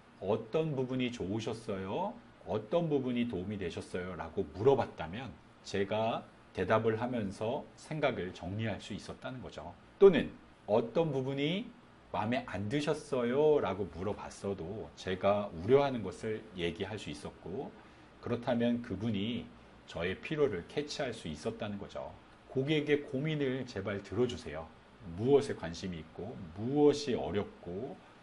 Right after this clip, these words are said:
무엇이 고민인지 그 고민을 들어줬을 때 영업 담당자인 당신이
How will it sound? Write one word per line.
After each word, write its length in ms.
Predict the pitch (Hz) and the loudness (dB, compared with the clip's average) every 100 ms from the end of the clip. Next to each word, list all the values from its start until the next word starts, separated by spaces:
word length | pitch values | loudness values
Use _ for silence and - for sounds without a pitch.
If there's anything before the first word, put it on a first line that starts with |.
| - - - | -20 -20 -14
무엇이 400 | 80 98 113 - | -6 -2 -2 -2
고민인지 800 | 80 80 87 85 78 - 71 82 - - - - - | -8 -8 -6 -6 -6 -10 -10 -12 -14 -20 -20 -20 -6
그 180 | - 139 | 0 0
고민을 460 | - 113 123 123 | 0 0 0 0
들어줬을 560 | 120 117 147 135 - 82 - | 0 10 10 10 2 -4 -2
때 280 | 135 98 - - - - | 0 0 -6 -18 -12 -2
영업 300 | 98 113 - | 2 2 2
담당자인 800 | - 95 123 120 110 101 113 | -6 0 2 2 0 0 -2
당신이 720 | 113 90 101 - 135 143 170 | -6 -6 -6 -4 -4 -2 -2